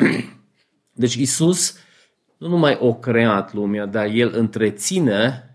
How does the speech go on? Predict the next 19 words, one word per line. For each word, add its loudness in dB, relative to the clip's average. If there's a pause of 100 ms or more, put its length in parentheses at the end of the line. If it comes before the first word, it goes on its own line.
(120)
El -4
știe -2
și -2
să 2
repare. 0
Nu -4
așa -2
încât -8
pune -6
niște -10
pete -6 (800)
vechi, -2
noi 0
pe -4
haine 0
vechi, -2
ci -10 (180)
reînnoiește 2
omul 0